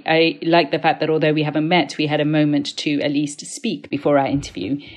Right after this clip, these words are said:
We spoke about the clear values that you have at Deutsche Telekom Group and your perspective around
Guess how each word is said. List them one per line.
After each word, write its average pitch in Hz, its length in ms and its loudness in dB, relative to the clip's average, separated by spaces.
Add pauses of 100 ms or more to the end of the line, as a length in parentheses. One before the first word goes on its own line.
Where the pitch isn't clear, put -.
(120)
We 214 100 2
spoke 196 380 2
about 151 440 2 (200)
the 185 80 -4
clear 190 440 2
values 139 580 0
that - 120 -10
you 143 140 2
have 143 340 -4
at - 140 -8
Deutsche - 260 -6
Telekom 135 400 -8
Group - 320 -12 (340)
and 165 400 6 (240)
your 180 680 6
perspective 170 680 -2
around 147 600 2